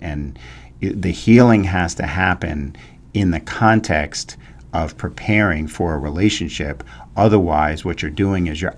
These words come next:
isolating different parts of yourself. Like, "I will go over here to heal, and then I will come into this relationship." So you're, you're, you're increasing your performance anxiety,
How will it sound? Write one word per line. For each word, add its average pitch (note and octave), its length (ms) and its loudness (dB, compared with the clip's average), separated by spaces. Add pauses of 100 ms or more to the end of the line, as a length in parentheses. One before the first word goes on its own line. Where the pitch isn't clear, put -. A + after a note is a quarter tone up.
isolating E2 580 0
different E2 320 -8
parts F2+ 340 0
of F2+ 140 -8
yourself. D2+ 560 -2
Like, D2 200 -6 (260)
"I F#2 100 2
will G#2+ 140 4
go G2+ 160 4
over F2 260 -4
here G2+ 420 4
to - 140 -8
heal, E2+ 580 0 (300)
and F2+ 260 -4
then A2+ 300 8
I E2 160 -4
will E2 160 -4
come F2 300 0
into E2 260 -4
this E2 220 -6
relationship." E2+ 560 -4
So E2+ 80 -6
you're, D#2+ 240 -6 (260)
you're, F2 240 -2 (100)
you're D#2+ 380 -2
increasing A2+ 560 6
your E2 140 -2
performance F#2+ 680 -2
anxiety, D#2 720 -4